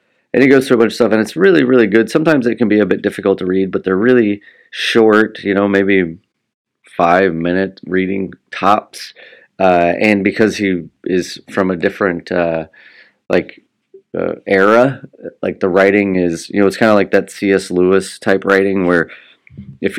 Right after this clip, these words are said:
if you're not tuned into it, sometimes it can be a bit difficult and you can get a bit distracted and confused as to what they're actually trying to say.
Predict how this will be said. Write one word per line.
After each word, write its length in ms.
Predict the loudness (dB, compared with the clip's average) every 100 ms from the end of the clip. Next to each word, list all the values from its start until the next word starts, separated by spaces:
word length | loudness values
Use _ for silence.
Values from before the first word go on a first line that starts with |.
| -4
if 180 | -4 -2
you're 80 | 0
not 240 | 0 -2
tuned 300 | -4 -2 0
into 340 | -2 -2 -2
it, 100 | -2
sometimes 420 | -4 -6 -2 -2 -4
it 140 | -8
can 100 | -2
be 120 | 0
a 60 | 0
bit 200 | -2 -4
difficult 480 | -8 -4 -2 -2 -4
and 80 |
you 80 | -8
can 80 | -2
get 140 | -2
a 20 | 0
bit 220 | -2 -4
distracted 560 | -6 -2 0 0 -2
and 180 | -2 -6
confused 480 | -10 -6 -2 -2 -4
as 80 | -6
to 80 | -4
what 140 | -2
they're 100 | -2
actually 220 | -2 -4
trying 160 | -4 -4
to 40 |
say. 260 | -2 -4